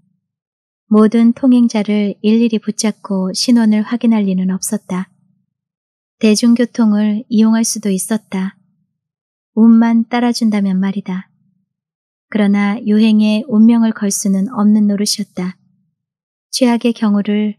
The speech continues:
늘 염두에 둬야 할 처지였다. 두 명의 화물차 기사에게 동승을 부탁했다. 여의치 않았다. 다른 한 명을 찍어 승우와 연희를 앞세웠더니 선뜻 허락했다.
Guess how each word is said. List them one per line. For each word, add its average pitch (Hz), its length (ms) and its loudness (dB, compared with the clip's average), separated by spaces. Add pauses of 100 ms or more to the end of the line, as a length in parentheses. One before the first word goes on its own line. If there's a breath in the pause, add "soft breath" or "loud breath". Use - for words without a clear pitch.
(280)
늘 202 400 0
염두에 214 400 2
둬야 214 340 0
할 190 340 -4
처지였다. 202 680 -6 (1120)
두 233 160 2
명의 233 260 4
화물차 247 480 -2
기사에게 202 800 -4
동승을 214 460 0
부탁했다. - 800 -8 (960)
여의치 208 360 0
않았다. 196 560 -4 (840)
다른 220 280 2
한 233 160 4
명을 233 260 2
찍어 202 480 -6 (280)
승우와 220 500 0
연희를 214 380 2
앞세웠더니 196 960 -2
선뜻 220 540 -2 (140)
허락했다. 208 680 -6